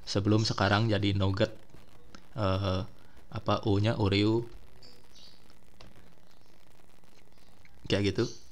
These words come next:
M-nya Marshmallow. Zaman saya tuh Androidnya masih G, F, F itu Froyo, G itu Gingerbread,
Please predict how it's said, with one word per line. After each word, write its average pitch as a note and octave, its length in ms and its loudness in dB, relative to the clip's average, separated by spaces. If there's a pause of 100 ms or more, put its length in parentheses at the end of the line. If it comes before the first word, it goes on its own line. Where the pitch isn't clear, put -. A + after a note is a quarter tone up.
M-nya G#2 320 6
Marshmallow. G2+ 640 4 (400)
Zaman G2+ 240 8
saya G2+ 160 8
tuh C#3+ 160 8
Androidnya B2 320 8
masih A2 320 6
G, A2 360 10 (760)
F, B2 400 8
F A2 160 8
itu A2 160 8
Froyo, A2+ 560 8
G A#2 160 6
itu - 80 2
Gingerbread, G2+ 640 4